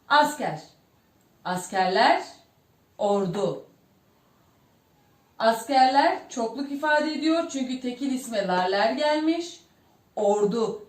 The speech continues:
deyince de bir sürü askerin bulunduğu, e, anlamı veriyor. O yüzden de ordu da topluluk ismidir. Ler, lar eki gelmemesine rağmen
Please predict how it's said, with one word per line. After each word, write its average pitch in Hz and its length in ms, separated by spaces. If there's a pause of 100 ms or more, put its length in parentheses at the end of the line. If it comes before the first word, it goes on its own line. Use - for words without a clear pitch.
deyince 202 400
de 269 140
bir 285 180
sürü 233 280
askerin 202 600
bulunduğu, 180 720 (360)
e, 175 140
anlamı 190 760
veriyor. 185 520
O 240 100
yüzden 214 420
de 294 60
ordu 208 380
da 311 340 (560)
topluluk 269 540
ismidir. 165 480 (140)
Ler, 254 240
lar 254 140
eki 208 260
gelmemesine 196 680
rağmen 202 580